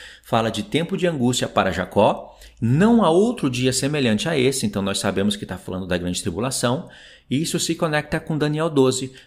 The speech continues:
mas aqui diz que ele, porém, será livre dela. Não é interessante isso? Então quer dizer que o que Deus vai falar aqui não se cumpre somente lá nos te-, no set-, no final de setenta anos de cativeiro.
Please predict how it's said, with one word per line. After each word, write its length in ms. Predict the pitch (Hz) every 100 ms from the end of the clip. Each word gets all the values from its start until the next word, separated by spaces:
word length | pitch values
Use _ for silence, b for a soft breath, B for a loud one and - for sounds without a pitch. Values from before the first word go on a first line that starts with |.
| -
mas 240 | 160 175
aqui 260 | 175 190 190
diz 320 | 151 202 202
que 340 | - 175 - -
ele, 360 | 190 247 254
porém, 460 | 254 233 190 165 185
será 380 | - - 165 170
livre 520 | 156 147 135 160 165
dela. 500 | 175 160 120 127 - _ _ -
Não 140 | 160
é 20 |
interessante 720 | 120 107 101 95 101 90 131
isso? 360 | 139 - - _ B B B -
Então 220 | 120 151
quer 160 | 170
dizer 180 | 151 151
que 80 | 143
o 60 | 139
que 140 | 131
Deus 200 | 117 127
vai 80 | 113
falar 300 | - 95 92
aqui 260 | 90 156
não 240 | 143 135 165
se 600 | - - - - - 131
cumpre 420 | - 139 135 135
somente 520 | - 120 113 117 -
lá 280 | 117 101 107
nos 200 | 113 -
te-, 180 | 110 -
no 220 | 98 98
set-, 400 | 98 - 107 - -
no 280 | 107 101 101
final 320 | - 107 110
de 80 | -
setenta 400 | 107 131 135 131
anos 380 | 117 110 104
de 80 | 101
cativeiro. 600 | 104 104 117 104 98 95